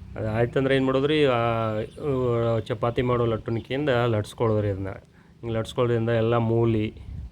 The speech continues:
ಆ, ರೌಂಡ್ ಶೇಪ್ ಬರತ್ರಿ, ಒಂಥರ ಒಂದು ನೈಸ್ ಶೇಪ್ ಬರತ್ರಿ ಅದಕ್ಕೆ.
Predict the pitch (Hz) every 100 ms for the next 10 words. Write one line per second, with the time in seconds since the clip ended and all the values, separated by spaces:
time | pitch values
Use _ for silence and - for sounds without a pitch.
0 | - 113 117 131 143 - 147 160 123 107
1 | - 104 101 107 104 104 110 107 104 104
2 | 104 110 127 123 127 120 110 104 104 101
3 | 101